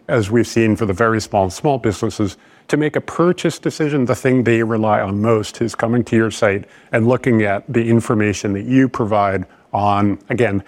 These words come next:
how your solution is gonna benefit them or what your migration path is as their organization grows, for example. Also wanted to highlight, in addition to the resources that they use to learn about,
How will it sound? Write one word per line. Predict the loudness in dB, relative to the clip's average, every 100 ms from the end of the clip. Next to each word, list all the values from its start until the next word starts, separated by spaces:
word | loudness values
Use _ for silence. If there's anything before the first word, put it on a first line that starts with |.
| -10
how | -6 -2 0
your | 2 2
solution | 0 0 0 0 -2
is | -4
gonna | -4 -4
benefit | -4 -4 -6 -6 -10 -8
them | -8 -6 -4
or | 0 2 2
what | 0 -2 -2
your | 0 0 2 -2 -4 -4
migration | 0 0 0 -2 -2 -2
path | -2 -4 -2
is | -4 -4
as | -6 -2
their | -2 -2 -6 -4
organization | -2 0 0 0 -4 -6 -6
grows, | -4 -2 -2 -4 -8 -18
for | -12 -10
example. | -8 -10 -14 -16 -20 _ _ _ 0
Also | 2 0 0 2
wanted | 2 2 2 2 0
to | -4
highlight, | -4 -2 0 0 0 -2 -2
in | 0 2
addition | 2 0 0 -2 -2 -2 -4
to | -4 0 0 0
the | -2 -4 -4
resources | 0 2 2 0 -2 -2 -4
that | -2 0
they | 0
use | 2 2 0
to | -2
learn | 0 0 0
about, | 2 2 0 -4